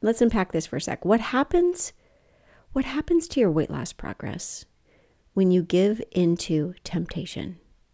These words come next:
Like, what happens to your progress? Do you see the law of sowing and reaping here? What happens to your thoughts? L-, uh, okay, let's, okay, let me just slow down, Sherry, a little bit. What happens to your thoughts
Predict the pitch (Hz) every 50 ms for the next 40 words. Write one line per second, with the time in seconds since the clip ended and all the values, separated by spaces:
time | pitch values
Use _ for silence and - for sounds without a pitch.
0 | _ - 190 185 - - - - _ _ - - 240 247 - 240 226 - - 160
1 | 160 - - 208 180 170 - - 160 156 - - - - 170 - - - - -
2 | 180 202 208 214 220 214 - - - 226 233 247 233 226 208 190 196 190 196 202
3 | 196 180 190 - - - 190 185 185 190 190 190 190 190 - - - - - -
4 | _ _ _ - 196 185 180 165 170 170 - 180 185 196 202 202 190 190 196 202
5 | - _ - - - - - - 202 202 233 233 262 240 - 277 277 277 - 277
6 | 269 262 - - - 226 208 190 185 185 - - - 190 170 147 131 - - -
7 | - - - - - - - - - 175 - - _ _ _ _ _ _ _ _
8 | - - 196 220 175 156 170 165 - - - - - 185 - 160 135 147 151 170
9 | 175 156 - - - 156 147 147 139 139 139 - - 147 - - 131 - - -
10 | 127 139 - - - - - _ - - - - - - - _ _ - 160 156
11 | 156 165 175 - - 208 220 - - 254 262 262 - - 156 147 - - - -
12 | - - -